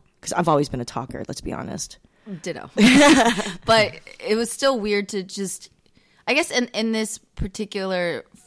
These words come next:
Speaker 2: format, because you're doing it in, like, a talk showy kind of way.
Speaker 1: Yeah.
Speaker 2: You're, I, I, for me, I was, uh, first time I listened, I was, like, just ultra critical. I was like, "Why
Speaker 1: Aw.
Speaker 2: do you, oh my God."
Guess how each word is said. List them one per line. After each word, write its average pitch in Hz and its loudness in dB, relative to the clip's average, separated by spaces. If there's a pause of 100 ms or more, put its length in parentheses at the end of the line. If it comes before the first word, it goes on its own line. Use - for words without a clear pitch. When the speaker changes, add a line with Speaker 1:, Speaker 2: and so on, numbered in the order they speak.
Speaker 2:
format, 185 -4
because 160 -8 (420)
you're 170 -8
doing 175 -4
it 165 -4
in, 160 -6
like, 156 -8
a 151 -10
talk 151 -8
showy 156 -8
kind 147 -12
of 147 -14
way. 147 -8
Speaker 1:
Yeah. 147 -6 (120)
Speaker 2:
You're, 156 -10 (100)
I, 185 0
I, - -6
for 202 -10
me, 208 -4
I 151 -4
was, 180 -6
uh, - -20
first 254 -2
time 214 -4
I 170 -4
listened, 170 -6
I 147 -8
was, 151 -10
like, 147 -10
just - -12
ultra 160 -6
critical. 135 -12
I 123 -12
was 139 -16
like, 127 -16
"Why 131 -6
Speaker 1:
Aw. 151 -4
Speaker 2:
do 151 -10
you, 127 -16
oh - -18
my 139 -16
God." 127 -16